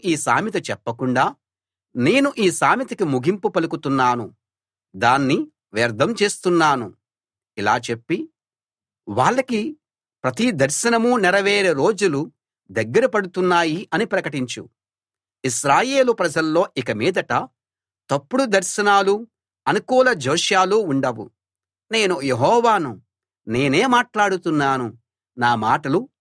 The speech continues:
నేను నెరవేరుస్తాను. ఏమాత్రం ఆలస్యం కాకుండా ఇదంతా జరుగుతుంది.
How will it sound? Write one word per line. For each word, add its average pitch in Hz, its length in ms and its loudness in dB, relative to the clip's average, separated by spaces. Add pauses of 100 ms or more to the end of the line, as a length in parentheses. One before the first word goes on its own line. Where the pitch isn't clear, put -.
నేను 135 240 0
నెరవేరుస్తాను. 131 1000 0 (640)
ఏమాత్రం 202 640 2 (100)
ఆలస్యం 151 540 -2
కాకుండా 165 640 -2 (440)
ఇదంతా 123 460 0
జరుగుతుంది. 170 680 -2